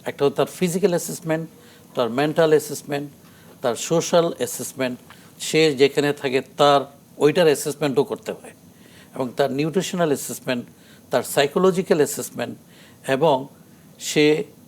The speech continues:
হসপিটাল থেকে গিয়ে যে থাকবে ওইটারও আপনার চিন্তাভাবনা করতে হবে। অবশ্য আমাদের দেশের প্রেক্ষিতে আমরা এত দূর পর্যন্ত আগাইনি। তো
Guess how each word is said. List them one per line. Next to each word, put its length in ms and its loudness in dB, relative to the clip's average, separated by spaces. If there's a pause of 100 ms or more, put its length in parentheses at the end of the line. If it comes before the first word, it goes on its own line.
(800)
হসপিটাল 500 0
থেকে 180 -2
গিয়ে 280 2
যে 180 2 (300)
থাকবে 480 0 (280)
ওইটারও 580 4 (140)
আপনার 240 -2 (400)
চিন্তাভাবনা 380 2
করতে 200 -6
হবে। 100 0
অবশ্য 240 -2
আমাদের 380 2
দেশের 320 -2
প্রেক্ষিতে 320 -8 (420)
আমরা 180 0
এত 120 -2
দূর 200 2
পর্যন্ত 280 -6
আগাইনি। 400 -8 (600)
তো 280 4